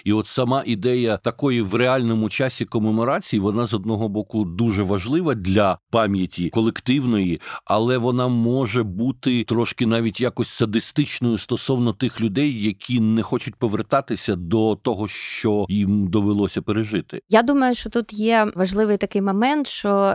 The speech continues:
Speaker 2: для певних людей зараз якісь комеморативні жести являються терапевтичними жестами. Чим, власне, може бути також і виставка,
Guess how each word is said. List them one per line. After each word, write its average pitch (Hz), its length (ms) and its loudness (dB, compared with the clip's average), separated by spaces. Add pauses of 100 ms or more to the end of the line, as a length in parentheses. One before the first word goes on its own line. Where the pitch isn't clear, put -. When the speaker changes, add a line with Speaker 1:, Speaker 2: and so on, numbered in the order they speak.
Speaker 2:
для 190 160 0
певних 214 420 0
людей 233 500 0 (340)
зараз 226 720 2
якісь 175 340 0
комеморативні 202 800 2
жести 220 500 0
являються 202 560 2
терапевтичними 190 920 0
жестами. - 560 -6 (520)
Чим, 247 240 4
власне, 208 480 2
може 196 300 2
бути 185 340 0
також 190 420 -2
і 196 40 0
виставка, - 640 -2